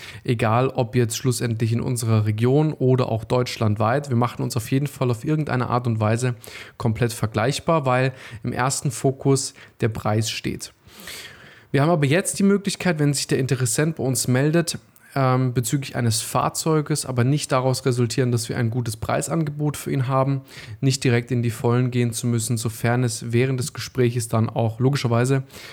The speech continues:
zu dem Preis kommen sollte, denn wir können jetzt auch schon ein attraktives Angebot bieten, wo wir nicht gleich,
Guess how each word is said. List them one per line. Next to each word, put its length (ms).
zu 180
dem 120
Preis 340
kommen 280
sollte, 340
denn 180
wir 100
können 300
jetzt 340
auch 140
schon 200
ein 100
attraktives 680
Angebot 580
bieten, 480
wo 260
wir 120
nicht 280
gleich, 400